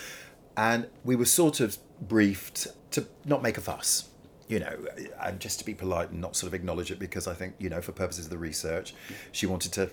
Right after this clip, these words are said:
Renée wanted to sort of slip into the background in the gallery and all that sort of thing. Anyway, she came into makeup and I had Clemmy as a puppy, you know, so this is about five years ago, sat on my knees, and Renée was, s-,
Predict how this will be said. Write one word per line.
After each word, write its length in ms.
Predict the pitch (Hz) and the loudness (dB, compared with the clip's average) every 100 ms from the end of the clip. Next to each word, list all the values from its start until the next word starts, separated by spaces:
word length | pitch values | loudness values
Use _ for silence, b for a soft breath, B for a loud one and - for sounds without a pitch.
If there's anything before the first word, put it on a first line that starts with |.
| - | -2
Renée 320 | 101 85 95 | 2 2 2
wanted 240 | 85 82 - | -2 -6 -6
to 100 | 82 | -6
sort 180 | - 90 | -4 -2
of 100 | - | 0
slip 200 | 85 90 | -2 -4
into 120 | 85 | -4
the 80 | 90 | -4
background 340 | 92 92 85 | -4 -2 -4
in 60 | 87 | -4
the 60 | |
gallery 480 | 90 82 82 85 87 | -2 -2 -2 0 0
and 100 | 85 | -2
all 100 | 80 | -6
that 180 | 82 82 | -8 -8
sort 140 | 85 | -8
of 60 | 85 | -6
thing. 180 | 92 - | -6 2
Anyway, 300 | 127 101 87 B B | 4 4 2 B B
she 120 | - - | -2 8
came 180 | 185 | 8
into 160 | 147 131 | 8 4
makeup 640 | 110 147 165 90 85 - - | 8 8 6 2 2 0 -2
and 140 | 107 | 0
I 80 | 113 | 0
had 220 | 110 104 | 0 -4
Clemmy 480 | - 131 147 104 92 | -4 4 6 6 2
as 120 | 110 | 0
a 60 | 110 | -2
puppy, 720 | - - 143 - 76 - - - - | 0 0 0 -2 -8 -10 -16 -20 -8
you 120 | 101 | -6
know, 160 | 80 82 | -6 -6
so 140 | 113 | -6
this 160 | 107 - | -2 0
is 80 | - | 0
about 200 | 113 - | -4 -2
five 320 | 170 135 101 | 4 4 4
years 180 | 101 90 | 2 -2
ago, 160 | 78 | -2
sat 400 | - - 123 - | 0 2 0 -2
on 100 | 117 | -4
my 300 | 92 92 87 87 B B - | 0 0 -2 -6 B B -6
knees, 500 | 110 110 92 73 - B B B - | 2 4 2 0 -8 B B B -4
and 160 | 110 117 | -2 0
Renée 280 | 110 127 113 | 2 4 6
was, 160 | 110 123 - | 4 2 -6
s-, 280 | - - - | -2 -2 -2